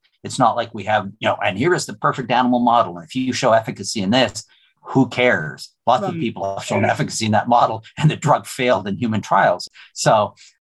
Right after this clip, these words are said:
Speaker 1: it's an area with many, many challenges in it, all the way from the fundamental understanding of the disease, clean through to the animal models, which aren't great.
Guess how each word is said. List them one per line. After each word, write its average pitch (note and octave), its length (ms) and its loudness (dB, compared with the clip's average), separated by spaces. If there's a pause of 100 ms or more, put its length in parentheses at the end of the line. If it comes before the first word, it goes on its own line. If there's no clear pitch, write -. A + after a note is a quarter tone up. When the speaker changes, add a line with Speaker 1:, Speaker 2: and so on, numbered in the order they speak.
Speaker 1:
it's A2+ 200 -4
an A2 180 0
area C3 300 4
with A2 180 -6
many, C3+ 480 2
many G#2+ 400 -2
challenges F#2+ 720 -4
in G#2+ 160 2
it, E2 140 -6 (280)
all A#2 180 4
the B2 100 -4
way G#2+ 200 -2
from F#2 380 -2 (480)
the A2+ 80 -4
fundamental A#2 1120 -2 (120)
understanding A#2 680 0
of G#2 120 -6
the G#2+ 80 -6
disease, G2+ 640 -4 (480)
clean C#3 600 4
through B2 500 0 (200)
to G#2 540 -4
the E2+ 220 -8 (200)
animal B2+ 340 2
models, A#2+ 440 2
which G2 140 -14
aren't A2+ 300 -2
great. C3 340 0